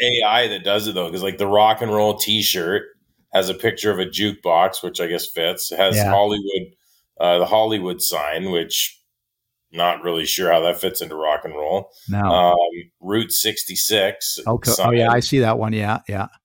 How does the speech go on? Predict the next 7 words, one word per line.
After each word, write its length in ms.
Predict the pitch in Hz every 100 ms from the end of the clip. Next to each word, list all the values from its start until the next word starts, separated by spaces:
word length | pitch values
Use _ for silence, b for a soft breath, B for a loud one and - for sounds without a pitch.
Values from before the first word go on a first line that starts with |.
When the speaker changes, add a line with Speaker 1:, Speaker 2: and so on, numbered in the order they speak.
| _
Speaker 1:
And 300 | 101 101 101 101
Marilyn 360 | 101 104 101
Monroe. 520 | 95 87 87 90 69 - _ -
Speaker 2:
Marilyn 420 | 110 110 113 107
Monroe, 420 | 101 98 95 82 -
yeah. 260 | 98 90 85
Speaker 1:
So, 180 | -